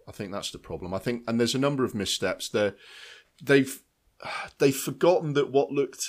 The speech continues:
fine back then can sometimes look a little bit silly now. So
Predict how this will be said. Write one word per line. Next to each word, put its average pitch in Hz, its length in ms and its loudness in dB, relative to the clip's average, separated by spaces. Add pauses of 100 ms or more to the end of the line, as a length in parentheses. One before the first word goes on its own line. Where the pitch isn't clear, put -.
fine 127 500 2
back 113 320 0
then 113 540 0
can 110 160 -8
sometimes 113 480 -4
look 104 120 -6
a 107 40 -6
little 101 180 -2
bit 95 160 -4
silly 98 320 -2
now. 98 480 0 (100)
So 101 420 0